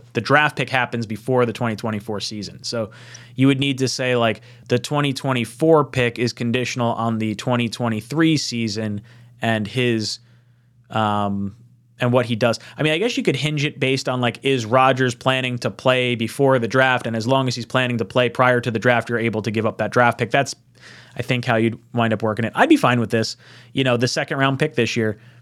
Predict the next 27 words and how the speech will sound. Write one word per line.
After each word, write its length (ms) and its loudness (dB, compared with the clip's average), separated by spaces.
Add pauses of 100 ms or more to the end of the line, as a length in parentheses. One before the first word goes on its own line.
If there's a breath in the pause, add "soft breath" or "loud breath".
(260 soft breath)
and 180 2
then 340 0
it 160 0
escalates 640 0
as 160 -4
far 320 2
as 160 -2
the, 280 -4
the 160 -4
A 140 -2
F 60 -4
C 140 -10
title 260 -4
game. 160 -4
So 100 -4
I 180 2
am 200 0
on 160 2
board 240 2
with 140 -2
this. 160 0
I 80 -8
just 160 -10
think 160 -8
that 240 -8
the 80 -8
wording's 580 -6